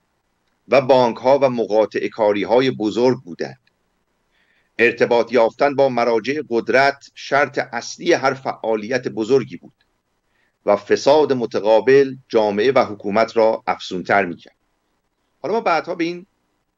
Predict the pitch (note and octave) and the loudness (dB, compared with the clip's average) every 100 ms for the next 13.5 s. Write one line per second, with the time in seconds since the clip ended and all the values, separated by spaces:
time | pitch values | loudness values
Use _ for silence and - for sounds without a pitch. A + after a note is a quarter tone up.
0 | _ - A2+ C3+ E3 D3 C3+ A2 A2+ G#2+ | _ -10 -4 0 2 2 -2 -4 -4 -4
1 | - D3+ B2+ G#2 C3+ B2 F2+ - E2+ F2+ | -4 -6 -6 -4 -4 -4 -8 -8 -12 -12
2 | - _ _ _ _ _ _ _ _ _ | -16 _ _ _ _ _ _ _ _ _
3 | _ _ _ _ _ _ _ _ _ B2+ | _ _ _ _ _ _ _ _ _ 0
4 | C3 F#3+ D#3+ B2+ D#3 D#3 - A#2+ D#3+ C3+ | 2 4 4 4 2 0 0 0 -2 -6
5 | C3 F2 F2 E2 _ _ _ _ _ _ | -10 -10 -12 -16 _ _ _ _ _ _
6 | _ _ _ _ _ _ G#2+ E3+ F#3+ D#3+ | _ _ _ _ _ _ -6 0 0 2
7 | D3 B2 D3+ C#3+ G#2 B2+ C#3 A#2 G2+ A2 | 0 0 -2 -2 0 -2 -4 -10 -10 -6
8 | C#3+ B2+ F#2 G#2+ C3 - - _ _ _ | -6 -6 -8 -8 -12 -20 -20 _ _ _
9 | _ _ _ _ _ _ _ _ _ _ | _ _ _ _ _ _ _ _ _ _
10 | G2 G2+ - D#3 C3 - A2+ - G#2+ - | -2 0 0 -6 -6 -6 -6 -4 -2 0
11 | C#3+ D3 - - C3 C3 C#3 B2 G#2 G2 | 0 -2 -6 -4 -4 -2 -2 0 2 2
12 | F#2+ G2+ A#2 B2 F2 _ _ _ _ _ | 0 0 -2 -4 -4 _ _ _ _ _
13 | _ _ _ - | _ _ _ -6